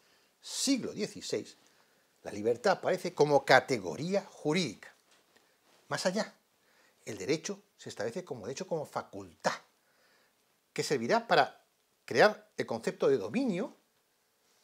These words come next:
que dará una, una teoría y una estructura sistemática, doctrinal, a todo el derecho privado que no tenían en el derecho romano. Tanto la Escuela de Salamanca, plus ultra también del derecho romano, moderniza el derecho romano, va más allá.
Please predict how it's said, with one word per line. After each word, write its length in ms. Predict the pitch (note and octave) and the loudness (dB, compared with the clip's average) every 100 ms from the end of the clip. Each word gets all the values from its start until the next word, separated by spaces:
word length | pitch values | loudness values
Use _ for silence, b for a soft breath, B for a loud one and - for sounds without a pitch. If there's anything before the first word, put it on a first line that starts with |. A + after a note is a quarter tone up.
| _ _ | _ _
que 100 | C3 | 2
dará 160 | C3 G#3+ | 4 4
una, 120 | A3+ | 2
una 180 | F#3+ G3+ | 2 0
teoría 380 | G3 F3 G#3 F3+ | 2 0 2 0
y 80 | C#3+ | 0
una 140 | F#3 | -2
estructura 880 | F#3+ - D3+ - - B3+ G#3+ G#2+ - _ _ _ _ | -2 -4 -8 -10 -2 2 4 4 2 _ _ _ _
sistemática, 840 | - F3 - D3+ E3 A#3+ F#3+ D#3 C3+ | -10 -8 -6 -2 0 0 -2 0 0
doctrinal, 560 | - C#3 G#3 - - - | 0 0 2 2 -2 -12
a 120 | - | 4
todo 140 | A#3 | 6
el 60 | G#3 | 6
derecho 320 | F#3 G#3 G3+ | 4 -2 -2
privado 420 | D#3 F#3 B3+ F3+ | 2 6 6 6
que 140 | - D3 | 0 -2
no 160 | C4 | -2
tenían 380 | - G#3 D4+ C4 | 0 -2 0 0
en 80 | D3 | -2
el 80 | G#2+ | -4
derecho 240 | A2 - | -6 -6
romano. 400 | - A3+ D#4 D#4+ B B B | 0 2 2 0 B B B
Tanto 260 | - D#3+ D#2+ | -2 -2 -4
la 80 | D#2 | -10
Escuela 300 | - F3+ G3 | 6 10 10
de 40 | |
Salamanca, 480 | D3 F3 G#3+ C3 - b b - | 8 4 4 2 -4 b b 2
plus 260 | C4 C#4+ C4+ | 6 8 6
ultra 360 | A3+ F#3 F3+ | 2 6 6
también 420 | D#3 C#3 E3 E4 | 6 0 0 -2
del 120 | C4 C3 | -2 -2
derecho 280 | A#2 - | -4 -6
romano, 480 | A2 - - C#3+ - _ _ _ C3 | -12 -14 -12 -10 -12 _ _ _ 0
moderniza 520 | C3 A2+ F#3 C#4+ C#4 | 2 2 2 2 2
el 60 | |
derecho 240 | B2+ A2+ - | 0 -2 -6
romano, 320 | E2 F2+ G3+ | -8 -8 4
va 120 | E3+ | 6
más 180 | E3 - | 8 6
allá. 280 | G2 G2 | 2 -2